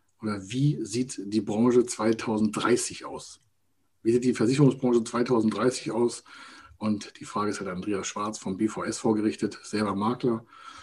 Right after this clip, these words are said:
und ist ein sehr, sehr aktiver Mensch, sehr progressiv auch und ist, äh, wirklich ein Kenner seiner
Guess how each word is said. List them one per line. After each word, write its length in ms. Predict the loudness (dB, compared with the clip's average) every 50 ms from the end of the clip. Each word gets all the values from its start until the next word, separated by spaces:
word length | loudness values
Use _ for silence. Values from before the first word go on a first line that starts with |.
| -20 -16 -12
und 320 | -6 -4 -4 -4 -6 -8 -14 -18
ist 140 | -14 -12 -8
ein 180 | -8 -6 -6
sehr, 240 | -6 -4 0 0 2 2
sehr 180 | 2 2 0
aktiver 500 | -2 -6 -6 -2 4 8 8 10 10 10
Mensch, 440 | 8 8 8 6 4 4 0 -6 -8
sehr 140 | -8 -8 -8
progressiv 640 | -2 0 2 4 4 2 2 2 2 2 2 0 -2
auch 340 | -6 -6 -6 -6 -8 -12 -18 _ _ _ _ _ _ _ _ _ _ _
und 220 | -10 -10 -8 -8
ist, 240 | -8 -10 -10 -10 -8
äh, 240 | -8 -8 -8 -2 0
wirklich 280 | 0 0 0 -4 -10 -10
ein 40 |
Kenner 300 | -8 0 0 2 2 0
seiner 340 | -2 -6 -8 -8 -8 -10 -12